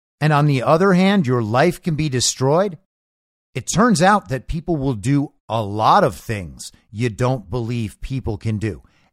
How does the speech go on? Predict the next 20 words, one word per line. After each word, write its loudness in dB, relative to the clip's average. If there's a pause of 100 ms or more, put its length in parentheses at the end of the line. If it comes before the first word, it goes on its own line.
And -2
hey, -4 (520)
it -16
doesn't -2
always 2
mean 0
they're 2
a -2
terrible 0
person. -2 (220)
They -6
might 0
just 0
be -2
weak. -6 (200)
They -4
might 0
just -2
be 0
intimidated. -2